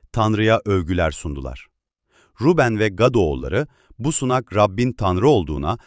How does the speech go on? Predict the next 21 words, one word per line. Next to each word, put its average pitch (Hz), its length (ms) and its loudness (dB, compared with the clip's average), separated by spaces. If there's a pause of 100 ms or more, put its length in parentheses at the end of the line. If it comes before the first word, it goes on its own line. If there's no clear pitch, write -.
(140)
sizinle 135 600 -2
bizim 104 240 -2
aramızda 117 440 0
tanıktır." 107 600 -2 (280)
diyerek 98 420 0
sunağa 104 460 -2 (260)
tanık 113 400 0
adını 78 300 -4
verdiler. 69 520 -8 (560)
Böylece 101 440 2
oymaklar, 82 600 -2 (300)
gelecekte 120 480 0
yaşanabilecek 113 840 -2
yanlış 98 360 -2
anlamaları 82 500 -4
engellemek 78 760 -4 (280)
ve 107 220 2
ayartılara 101 600 -2
neden 98 280 -2
olmamak 90 440 -2
için 160 320 -6